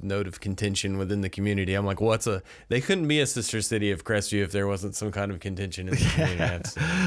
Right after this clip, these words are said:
Speaker 2: Yeah,
Speaker 1: No,
Speaker 2: yeah.
Speaker 1: so I actually didn't know that, that the Sister City program was, uh, I knew,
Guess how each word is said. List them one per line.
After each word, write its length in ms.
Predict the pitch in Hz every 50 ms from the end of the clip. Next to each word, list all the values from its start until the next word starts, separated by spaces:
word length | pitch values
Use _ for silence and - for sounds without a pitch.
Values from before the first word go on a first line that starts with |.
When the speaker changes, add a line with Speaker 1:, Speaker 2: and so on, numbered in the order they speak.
| 151 -
Speaker 2:
Yeah, 460 | 113 110 92 - - 62 - 98 95 -
Speaker 1:
No, 140 | - 123 -
Speaker 2:
yeah. 60 | -
Speaker 1:
so 400 | 98 - - 151 139 131 131 117 - - - -
I 60 | 120
actually 240 | 202 233 - - 190
didn't 160 | 165 131 113
know 140 | 117 117 117
that, 260 | 110 104 98 - -
that 100 | 104 101 85
the 80 | 90
Sister 300 | - - 101 87 - 101
City 240 | 95 - - 90 92
program 540 | - - 101 98 87 98 95 92 92 92 92
was, 280 | 92 95 92 90 - 95
uh, 180 | 90 87 85 82 87 - _ _ - -
I 80 | 120 127
knew, 460 | 135 156 170 175 170 160 151 131